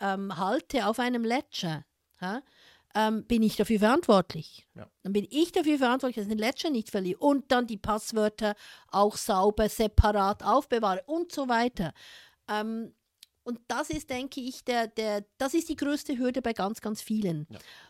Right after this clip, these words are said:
Speaker 1: Und, ähm, deshalb fallen vielleicht viele auch immer wieder auf, ähm, Projekte herein, die dann mit ihrer Zentralität ihnen diesen Dienst abnehmen.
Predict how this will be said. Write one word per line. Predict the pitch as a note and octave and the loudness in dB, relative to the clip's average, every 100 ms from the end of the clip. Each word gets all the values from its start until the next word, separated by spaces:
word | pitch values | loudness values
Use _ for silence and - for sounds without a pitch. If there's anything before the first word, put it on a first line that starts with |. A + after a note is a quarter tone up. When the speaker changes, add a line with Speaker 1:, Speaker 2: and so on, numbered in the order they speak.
| _ | _
Speaker 1:
Und, | - A3+ A3 - A3+ | -4 -4 -4 -8 -8
ähm, | A3 | -4
deshalb | C4 D4 C#4+ C#4 | -2 -2 -2 -4
fallen | - A#3+ C#4+ F4 | -2 -2 0 0
vielleicht | D#4 D4 A#3+ A#3+ - | 0 0 2 0 -2
viele | - B3+ A#3+ A#3+ | -2 0 2 0
auch | A#3+ - | -4 -6
immer | C4 B3+ | -4 -4
wieder | A3 B3 B3+ A#3+ - | -6 -6 -4 -4 -2
auf, | A3 G#3+ - - - | -2 -2 -6 -12 -6
ähm, | G#3+ G#3+ A3 A3 - _ _ | -4 -4 -8 -12 -20 _ _
Projekte | A#3+ A#3 A#3 B3+ C4 - C4 A#3+ B3+ - - _ | 0 2 2 0 -2 -6 -2 0 -2 -6 -20 _
herein, | - A3+ A3+ G#3 A#3+ C#4+ | -8 -4 0 0 0 -2
die | C4 B3 | -4 -4
dann | A#3+ A#3 C4 A3+ | -2 0 -2 -6
mit | A3+ B3 A#3 | -4 -4 -4
ihrer | B3 A#3 | -4 -4
Zentralität | A3+ A#3 A3+ A3 G#3+ G#3+ - A#3 B3+ - - | -2 -6 -4 -4 -4 -4 -2 0 -2 -6 -8
ihnen | B3 B3 B3+ | -2 0 0
diesen | B3 B3 B3 | -2 -2 -4
Dienst | A3 A#3+ - | -4 -8 -8
abnehmen. | - G#3+ G#3+ F#3+ E3+ D3 | -6 -4 -2 -2 -2 -8